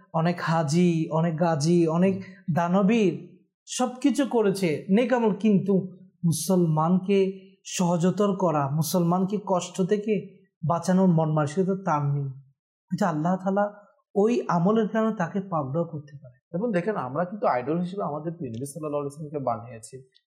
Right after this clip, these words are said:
Speaker 2: আমাদের প্রিয় নবী সাল্লাল্লাহু আলাইহি ওয়াসাল্লামের জীবনে দেখলেও কিন্তু এই বিষয়গুলো উঠে আসে আমাদের।
Speaker 1: জি।
Speaker 2: যেমন প্রিয় নবী সাল্লাল্লাহু আলাইহি ওয়াসাল্লাম একবার হেঁটে যাচ্ছিলেন,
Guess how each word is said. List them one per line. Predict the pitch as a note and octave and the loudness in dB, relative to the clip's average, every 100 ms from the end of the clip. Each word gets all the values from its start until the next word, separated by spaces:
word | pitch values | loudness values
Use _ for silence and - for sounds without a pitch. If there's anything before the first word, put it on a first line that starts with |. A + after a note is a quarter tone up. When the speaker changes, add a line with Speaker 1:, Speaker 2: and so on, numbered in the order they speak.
| _ | _
Speaker 2:
আমাদের | B2 D#3 E3 | -6 -4 -2
প্রিয় | D#3 C#3 | 0 0
নবী | |
সাল্লাল্লাহু | D3 E3 D#3+ D#3+ D3+ | 0 0 0 0 -2
আলাইহি | D3 D3 D3 | -4 -4 -4
ওয়াসাল্লামের | D3 D3 D3+ D3 | -6 -8 -8 -8
জীবনে | C3 B2 B2 | -8 -10 -8
দেখলেও | A2+ A2+ D3+ | -10 -4 -2
কিন্তু | D#3+ E3 E3 | -2 -4 -2
এই | C#3 A#2+ | -4 -4
বিষয়গুলো | C3 D3 C#3+ A#2 | -8 -4 -2 -2
উঠে | A2 B2+ | -2 -4
আসে | A#2 G#2+ | -4 -8
আমাদের। | G2+ G2+ - D3 | -16 -10 -4 -2
Speaker 1:
জি। | D3 B2+ G#2+ | -2 -4 -6
Speaker 2:
যেমন | C3 C#3+ | -6 -4
প্রিয় | D3 | -4
নবী | C#3 C#3+ | -2 -4
সাল্লাল্লাহু | D3 | -4
আলাইহি | C#3+ | -4
ওয়াসাল্লাম | C#3+ D3 | -4 -4
একবার | C3 C3 | -4 -4
হেঁটে | C3+ C3 | -2 -2
যাচ্ছিলেন, | C3 C3+ C#3+ C3 | -2 -4 -6 -8